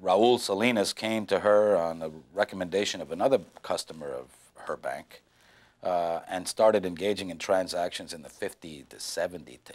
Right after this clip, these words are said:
eighty million dollar range, uh, she, first of all, she said that she cleared it with her superiors, but secondly,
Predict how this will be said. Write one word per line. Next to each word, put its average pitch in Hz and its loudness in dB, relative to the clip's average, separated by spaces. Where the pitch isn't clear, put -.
eighty 90 -8
million 82 -10
dollar 82 0
range, 85 0
uh, 85 2
she, - -8
first 139 0
of 110 -6
all, 92 4
she - -6
said 98 2
that 85 -8
she - -10
cleared 156 6
it 139 2
with 107 -2
her 95 0
superiors, 98 0
but 90 -4
secondly, 95 0